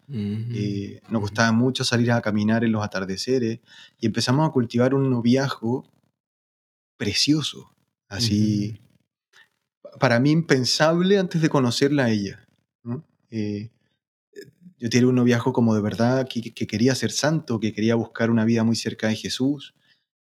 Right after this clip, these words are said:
Speaker 2: Eh, la oración estaba muy presente entre nosotros. Yo rezaba mucho por ella, ella rezaba mucho por mí.
Speaker 1: Órale. Ujú.
Speaker 2: Eh, ella me enseñó a tocar la guitarra.
Speaker 1: Ándale,
Speaker 2: Eh,
Speaker 1: mira.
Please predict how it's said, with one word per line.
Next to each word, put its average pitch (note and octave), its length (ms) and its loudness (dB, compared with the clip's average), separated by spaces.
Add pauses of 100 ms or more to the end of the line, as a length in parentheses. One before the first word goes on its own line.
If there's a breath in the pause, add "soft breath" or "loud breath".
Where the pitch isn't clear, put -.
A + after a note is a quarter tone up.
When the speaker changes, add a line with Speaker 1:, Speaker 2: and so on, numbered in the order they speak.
(140)
Speaker 2:
Eh, G#2+ 180 -2
la G#2+ 140 2
oración A2 320 2
estaba A#2 280 0
muy B2 160 2
presente A#2 880 -4
entre A2 280 -2
nosotros. A2 580 -2 (480)
Yo A#2 120 0
rezaba A#2 280 2
mucho A2+ 300 0
por F#2+ 160 -2
ella, B2+ 380 2
ella A2 140 2
rezaba G#2+ 280 -4
mucho G#2+ 240 -4
por F#2 180 -8
mí. G#2 180 0
Speaker 1:
Órale. A#2+ 720 -4
Ujú. A#2 160 -10
Speaker 2:
Eh, G2+ 340 -4 (1300 loud breath)
ella C3 200 4
me C3 60 2
enseñó C3 760 2
a A2+ 100 2
tocar A2+ 200 2
la A#2+ 120 4
guitarra. A#2+ 680 0 (340)
Speaker 1:
Ándale, C#3+ 460 -4
Speaker 2:
Eh, G#2+ 120 -10 (240)
Speaker 1:
mira. C3 240 -8